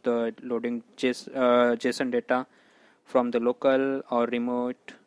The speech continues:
and, uh, sp-, s-, uh, Spring rest A P I. So as you can see here in asset folder, I have added one json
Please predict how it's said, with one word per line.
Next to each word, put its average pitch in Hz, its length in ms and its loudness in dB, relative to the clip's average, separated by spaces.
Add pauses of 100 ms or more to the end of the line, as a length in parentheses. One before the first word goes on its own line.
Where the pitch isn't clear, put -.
(840)
and, 117 440 -4
uh, 113 160 -2
sp-, - 160 -12 (400)
s-, - 220 -14
uh, 123 260 0
Spring 123 540 -6
rest 120 360 -2
A 120 100 0
P 113 220 -6
I. 104 140 -8 (760)
So 127 580 -2
as 123 280 -2
you 131 100 -2
can 123 280 -4
see 135 380 -2
here 135 600 -2
in 127 400 -4
asset 127 400 -2 (100)
folder, 131 640 -2 (1200)
I 127 100 -2
have 123 280 0
added 120 320 2
one 117 240 -4
json 127 720 -6